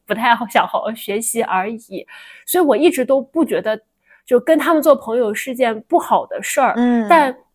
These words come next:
Speaker 1: 但可能由于我，我这个当时的样子和性格吧，人家也不，不太愿意跟我聊天儿什么的，所以我就一直都会觉得那种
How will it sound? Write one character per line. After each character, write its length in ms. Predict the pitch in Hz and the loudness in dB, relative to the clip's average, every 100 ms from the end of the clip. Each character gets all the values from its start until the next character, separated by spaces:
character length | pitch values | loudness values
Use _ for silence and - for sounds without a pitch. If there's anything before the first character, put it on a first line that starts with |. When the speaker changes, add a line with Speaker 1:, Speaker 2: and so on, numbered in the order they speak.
| _ _ _ _ _ _ - | _ _ _ _ _ _ 0
Speaker 1:
但 120 | 285 | 0
可 180 | 262 220 | 0 -2
能 180 | 185 208 | -2 0
由 160 | 226 233 | 2 2
于 80 | |
我， 200 | 254 220 - | 2 0 2
我 160 | 208 | 2
这 120 | 185 269 | 4 4
个 240 | 233 220 - - | 4 4 -2 2
当 200 | 262 285 | 2 2
时 180 | - | -2
的 140 | 214 226 | 0 2
样 280 | 262 262 214 | 4 2 0
子 80 | |
和 220 | 208 214 220 | -6 -4 -4
性 320 | - 302 202 | 0 0 2
格 140 | 180 | -4
吧， 120 | 185 | -4
人 140 | 202 190 | -2 2
家 80 | 254 | 4
也 100 | 208 | 2
不， 140 | - _ | -2 _
不 80 | - | -10
太 180 | 233 | -4
愿 140 | 254 233 | -2 -2
意 40 | |
跟 100 | 202 | -2
我 80 | 208 | -2
聊 180 | 170 143 | -2 -6
天 200 | 143 220 | -6 -4
儿 140 | 208 226 | -4 -4
什 100 | 185 | -12
么 100 | 180 | -8
的， 120 | 196 | -8
所 140 | 208 240 | 0 2
以 60 | |
我 100 | 220 | 2
就 220 | 220 254 | 2 2
一 100 | 285 | 2
直 100 | 254 | -2
都 120 | 208 233 | -6 0
会 160 | 247 | 2
觉 100 | 202 | 2
得 140 | 208 226 | -4 0
那 160 | 247 | -2
种 200 | 220 190 | 0 -4